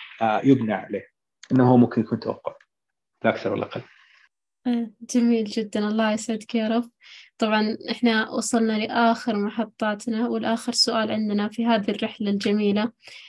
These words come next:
Speaker 2: إح-، طبعًا إحنا يؤسفنا أننا ننهي هذا الموضوع، لأنه الأمانة جدًا مستمتعين، وأنت يا عبد الرحمن تعتبر من أكثر الضيوف اللي استمتعنا معاهم هذا اليوم.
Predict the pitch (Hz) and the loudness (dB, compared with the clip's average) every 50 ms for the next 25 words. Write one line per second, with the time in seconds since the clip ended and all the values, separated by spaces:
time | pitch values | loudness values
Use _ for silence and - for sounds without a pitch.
0 | - _ - - - 247 254 - 214 214 214 220 - 254 233 226 226 226 233 - | -20 _ -20 -14 -12 -10 -4 -2 0 0 0 0 2 4 4 4 4 2 0 0
1 | - 247 240 - 226 214 220 214 202 196 202 202 214 220 226 233 233 233 226 202 | 0 0 0 -2 -4 -2 -2 -2 -2 0 0 0 0 2 2 2 2 0 0 2
2 | 233 208 208 202 196 185 190 190 196 196 196 208 226 214 214 214 220 214 - - | 2 2 2 0 0 -2 -4 -6 -6 -6 -6 -4 -2 -2 -2 -2 -4 -8 -12 -20
3 | - - - - - - 226 226 226 233 233 226 226 233 233 233 233 226 208 208 | -20 -20 -20 -14 -4 0 2 4 4 4 4 2 2 2 2 2 2 0 -2 -6
4 | - _ - - 226 220 220 214 233 - - - 226 214 202 - - 208 214 220 | -10 _ -4 -2 -2 -2 -2 -4 -6 -4 -2 -2 -2 -2 -4 -4 -4 -4 -2 0
5 | 220 214 214 - 311 247 226 226 220 220 - - - 226 214 214 202 196 214 220 | -2 -2 -2 -4 -4 -2 -2 -2 -2 -4 -6 -6 -2 0 0 0 0 0 -2 -2
6 | 226 - - 233 220 214 214 240 233 240 247 220 220 208 208 208 208 202 - 233 | -2 0 0 0 0 0 0 -2 -2 0 0 0 0 0 0 0 0 0 0 -2
7 | 240 233 - - 247 226 220 208 202 220 220 220 214 214 - 240 208 202 202 - | -4 -4 -4 -4 -2 -2 -2 -2 -2 0 0 0 -2 -2 -4 -4 -4 -4 -4 -4
8 | - 247 220 220 220 254 233 214 208 202 202 202 208 208 214 226 233 202 214 240 | -2 -2 -2 -2 0 2 2 2 2 0 0 0 2 0 0 0 -2 -2 -2 -2
9 | 220 214 208 226 208 202 202 202 208 220 254 | -2 -2 -2 -2 -2 -2 -2 -4 -4 -6 -8